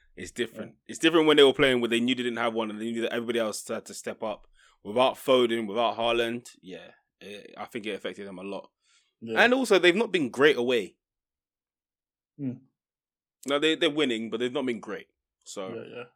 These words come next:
Speaker 2: yeah.
Speaker 1: yeah.
Speaker 2: Um, but I think hats
Speaker 1: That
Speaker 2: off to
Speaker 1: makes
Speaker 2: Leicester,
Speaker 1: sense.
Speaker 2: man. They, they
Speaker 1: They tried.
Speaker 2: defended for their lives. They defended for the end. They could have nicked a draw at the end of the game. They started to push. Like, the last, what, fifteen minutes?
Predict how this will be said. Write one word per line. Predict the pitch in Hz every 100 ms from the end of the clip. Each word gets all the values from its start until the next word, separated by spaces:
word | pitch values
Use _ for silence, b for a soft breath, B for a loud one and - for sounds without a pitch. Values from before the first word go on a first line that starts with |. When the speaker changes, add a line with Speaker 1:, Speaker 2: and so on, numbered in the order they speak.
| _ _ _ _ - - _ _ _ _ _ _
Speaker 2:
yeah. | - 113 104
Speaker 1:
yeah. | 131
Speaker 2:
Um, | 196 -
but | 170 - _
I | -
think | 262
hats | - 214
Speaker 1:
That | 214
Speaker 2:
off |
to | -
Speaker 1:
makes | 160 160
Speaker 2:
Leicester, | 117
Speaker 1:
sense. |
Speaker 2:
man. | 117 127
They, | 127 123 113 - - 113
they | 120 117 107 - _ _
Speaker 1:
They | 185
tried. | -
Speaker 2:
defended | - 151 135
for | 127
their | 123
lives. | 131 113 120 -
They | 120
defended | 135 127 123
for | 117
the | 107 226
end. | 196 175
They | 175
could | - 220
have | 156
nicked | 196 -
a |
draw | 143 170 131
at |
the | 120
end | 131 120
of |
the | 113
game. | 139 113
They | 123
started | 165 147 117
to |
push. | 131 160 -
Like, | 110
the | 139
last, | 175 156 -
what, | 110 -
fifteen | 175 175 190 185
minutes? | 202 220 220 -